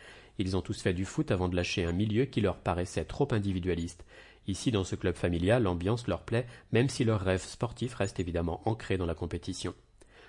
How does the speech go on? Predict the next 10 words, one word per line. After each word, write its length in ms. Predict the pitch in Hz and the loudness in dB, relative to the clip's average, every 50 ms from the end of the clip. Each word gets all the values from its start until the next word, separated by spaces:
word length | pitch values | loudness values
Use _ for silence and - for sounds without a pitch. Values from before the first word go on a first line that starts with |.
| - _ | -8 _
Le 80 | - 92 | -2 0
grand 240 | 87 - 113 117 120 | 4 6 6 8 8
rêve, 320 | 101 92 95 107 139 135 | 8 6 6 6 2 -2
c'est 160 | - - - 101 | -2 -2 2 2
la 180 | 85 80 - - | 2 2 2 2
N 240 | 127 123 123 113 95 | 2 2 4 4 4
B 60 | 92 85 | 4 4
A, 200 | 80 82 - - - - - - | 4 2 0 -4 -10 -20 -20 -20
confie 440 | - - 120 107 - - - 101 - - - - _ - _ - - | -6 -4 -4 -4 -2 -2 -4 -4 -4 -6 -12 -20 _ -20 _ -4 -2
Anis. 440 | 127 120 104 82 78 - - - | 0 2 2 0 -2 -6 -12 -18